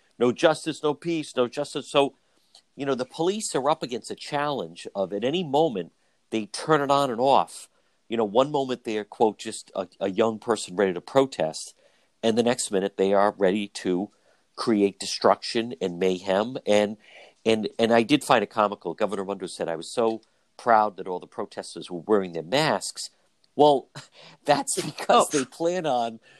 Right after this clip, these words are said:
Speaker 1: looting and destroying, and they don't want to be identified by police is why they're wearing the mask.
Speaker 2: Ex-, well, exactly.
Speaker 1: Good God.
Speaker 2: I thought that too, J D. I mean, see, that now the masks are becoming a way
Speaker 1: Yes.
Speaker 2: to make it harder for police
Speaker 1: Yep.
Speaker 2: to understand what's going on.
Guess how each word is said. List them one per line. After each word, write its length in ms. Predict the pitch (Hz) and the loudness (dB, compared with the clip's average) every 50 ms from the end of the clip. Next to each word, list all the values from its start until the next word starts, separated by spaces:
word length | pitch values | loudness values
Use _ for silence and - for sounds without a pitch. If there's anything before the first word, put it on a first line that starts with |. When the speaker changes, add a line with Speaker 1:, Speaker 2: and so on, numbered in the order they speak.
| _ _ _ _ - | _ _ _ _ -10
Speaker 1:
looting 600 | 113 117 123 151 165 175 160 160 151 139 127 117 | -8 -2 2 4 4 4 4 2 0 0 -2 -6
and 160 | 120 123 110 | -8 -8 -8
destroying, 720 | - 110 - - - - 120 131 131 135 135 135 123 120 | -10 -14 -14 -14 -8 -2 2 4 4 4 4 2 -2 -4
and 140 | - 117 110 | -6 -4 -2
they 80 | 123 127 | -2 -2
don't 140 | 120 123 120 | -2 0 -2
want 140 | 117 110 | -2 -4
to 40 | 104 | -4
be 140 | 95 110 104 | -6 -8 -8
identified 640 | 98 90 - 123 117 120 120 - - 101 95 92 - | -8 -4 -2 -2 -2 -2 -4 -4 -2 -2 -2 -2 -2
by 160 | 95 90 90 | -4 -4 -4
police 580 | _ - - 104 110 123 165 208 214 - - - | _ -6 -6 -4 -2 0 0 0 0 -2 -4 -6
is 160 | 113 - - | -8 -2 2
why 220 | 104 98 92 98 | 4 4 4 2
they're 120 | 90 92 85 | 0 -6 -6
wearing 360 | 78 87 87 82 80 78 76 | -4 -6 -6 -6 -10 -14 -18
the 80 | 78 - | -18 -14
mask. 440 | 78 76 71 69 127 - - - - | -12 -10 -10 -12 -14 -14 -10 0 0
Speaker 2:
Ex-, 240 | 240 240 196 - - - | 0 0 0 -4 -10 -6
well, 240 | 214 233 285 277 277 | 0 2 2 4 2
exactly. 880 | 269 254 - - - 247 285 320 392 - - 294 285 277 302 262 220 240 | 0 -2 -2 -2 -2 -2 0 0 -2 -4 -2 0 4 6 6 6 6 2
Speaker 1:
Good 120 | - 185 180 | -2 0 2
God. 360 | 107 - 233 220 - - 202 | 4 4 6 4 4 4 4
Speaker 2:
I 140 | 247 339 349 | 4 4 4
thought 260 | - 381 330 - - | 2 0 -2 0 -2
that 180 | 240 226 226 | -4 -6 -6
too, 200 | - - 247 240 | -6 -10 -8 -8
J 180 | 220 - 220 202 | -6 -4 -4 -4
D. 260 | 190 190 185 180 165 - | -4 -4 -4 -6 -4 -4
I 80 | 190 208 | -4 -2
mean, 240 | 214 233 226 226 | -2 -2 -2 -2
see, 220 | 220 - 294 262 240 | -4 -2 -2 -2 0
that 200 | 214 226 220 196 | 0 -2 -2 0
now 220 | 220 233 240 226 | 0 2 2 2
the 120 | 202 220 214 | 0 -2 -4
masks 760 | 208 208 226 262 294 285 240 214 214 - - - - - - - - | -4 -2 -2 -2 0 0 -2 -4 -4 -6 -12 -12 -10 -6 -6 -2 0
are 300 | 240 240 - 185 208 - - - _ _ - | 2 2 2 0 -2 -6 -12 -20 _ _ -4
becoming 720 | 226 214 - - - 247 233 240 240 220 196 196 - 196 | -4 -4 -4 -6 -6 -2 -2 0 0 -2 -2 -4 -2 0
a 160 | 180 175 - | 0 0 0
way 180 | 196 208 208 196 | 0 0 2 2
Speaker 1:
Yes. 80 | 190 | 2
Speaker 2:
to 60 | 190 190 | 0 -2
make 240 | 190 185 180 - | -6 -6 -4 -4
it 160 | 175 156 _ _ _ _ | -4 -4 _ _ _ _
harder 600 | - - 262 277 302 311 233 170 147 143 160 - | -8 -2 0 2 2 2 2 0 0 0 -2 -6
for 140 | - - 175 | -6 -6 -6
police 600 | - - 196 180 190 226 233 196 180 185 - - | -4 -2 -2 0 0 0 0 0 -2 -2 -4 -8
Speaker 1:
Yep. 280 | - 202 127 135 - - | -6 -6 -6 -6 -8 -4
Speaker 2:
to 160 | - 190 190 | -2 -2 -2
understand 400 | 190 190 185 - - 196 190 180 | -2 -2 -4 -2 -2 0 0 0
what's 160 | 175 170 - | -2 -4 -2
going 320 | - 190 170 165 165 170 175 | -2 -2 0 0 -2 -2 -2
on. 280 | 175 170 160 160 156 | -2 -2 -2 -4 -6